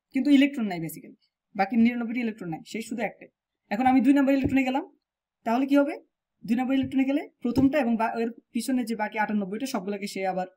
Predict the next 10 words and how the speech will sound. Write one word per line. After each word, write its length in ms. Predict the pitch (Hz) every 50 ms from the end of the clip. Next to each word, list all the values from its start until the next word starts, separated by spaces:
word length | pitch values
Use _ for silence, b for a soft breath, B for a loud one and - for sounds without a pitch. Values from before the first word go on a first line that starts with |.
| _ _
ignore 280 | - 220 190 220 220 214
করবে, 280 | 220 208 196 262 - - _ _ _ _
করে 100 | - 233
শুধুমাত্র 340 | 220 240 240 254 247 - 285
ওইটার 360 | 285 254 233 226 254 262 254
জন্য 220 | - 254 254 247 247
কি 120 | - 240
যে 200 | 196 196 214 214
ঘটনা 320 | 190 202 196 214 214 214 190
ঘটতেছে 380 | 185 185 - - 214 - 285